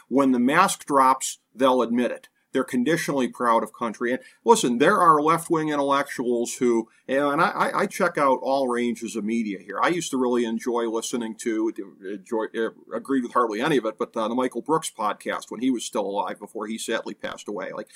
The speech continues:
I, I will listen to things and seek out different points of view. And the intellectually honest ones will admit that. It is based on a conditional love of country. I don't love my country unconditionally, 'cause if you do, that means you love slavery, that means you love this, that, whatever,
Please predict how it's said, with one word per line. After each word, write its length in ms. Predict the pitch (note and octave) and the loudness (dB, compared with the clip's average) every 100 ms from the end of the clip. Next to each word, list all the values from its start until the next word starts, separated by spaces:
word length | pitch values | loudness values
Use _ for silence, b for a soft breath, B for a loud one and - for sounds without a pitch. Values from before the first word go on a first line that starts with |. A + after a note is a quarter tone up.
| B B - | B B -2
I, 140 | C3 - | -2 2
I 180 | E3 | 4
will 220 | F3+ E3+ D#3+ | 6 4 2
listen 300 | F#3+ F#3 D#3 | 0 2 0
to 60 | |
things 360 | D3 D3 C#3+ B2 | 0 0 0 -2
and 100 | B2 | -2
seek 260 | - C#3+ | -2 0
out 200 | C3 B2+ | 0 0
different 340 | C3 A#2+ B2 - | -2 -4 -6 -4
points 320 | B2 A#2+ - | -4 -4 -6
of 80 | G2+ | -4
view. 280 | F#3+ D3 - b b b | -2 -2 -8 b b b
And 360 | - C3+ C3+ B2+ | 0 2 2 2
the 180 | B2+ C#3 | 2 2
intellectually 580 | F3+ F3 E3 - E3 C#3 | 2 2 0 -2 -2 0
honest 400 | D3 E3 D3+ C3 | 0 0 -2 -2
ones 340 | B2 B2 A#2+ | 0 0 0
will 220 | A#2 B2 | 0 2
admit 280 | C#3 G3 - | 0 -2 -2
that. 200 | - - | -6 -8
It 140 | - B2 | -4 0
is 180 | E3 D#3+ | 0 2
based 380 | B2+ A#2+ - | 2 0 -2
on 300 | A#2+ A#2+ A2+ b b b | -6 -4 -6 b b b
a 220 | - B2 | 0 0
conditional 580 | - B2 B2+ - B2 A#2+ | 2 2 2 2 0 0
love 200 | A2+ A2+ | 2 0
of 140 | A2 - | -2 -6
country. 480 | A2+ A2 - A2+ A2+ | -8 -6 -6 -2 0
I 80 | |
don't 140 | D3+ C#3 | 2 4
love 180 | C#3 B2 | 4 4
my 140 | A#2+ | 0
country 500 | - B2+ - B2 A2+ | -2 -4 -2 -2 -2
unconditionally, 720 | C3+ E3+ D#3 B2 A#2 B2 B2 | -2 -2 0 0 -2 -2 -4
'cause 160 | A2+ G2+ | -4 -6
if 140 | A2 | -6
you 80 | G#2+ | 0
do, 180 | C3 E3 | 4 6
that 160 | C3+ B2+ | 6 4
means 240 | B2+ A#2 | 0 -2
you 100 | A#2 | -2
love 160 | A2 - | -2 -2
slavery, 600 | - D3 D#3+ C#3+ D3 C#3 | 0 2 4 2 0 2
that 160 | C3 | 0
means 200 | B2+ A#2 | 0 -2
you 100 | A#2+ | 0
love 180 | A2+ G2+ | 0 0
this, 220 | B2+ B2+ | -2 -2
that, 260 | - A2+ G#2+ | 0 0 0
whatever, 440 | A2 C#3 E3 A#2+ | 0 2 4 2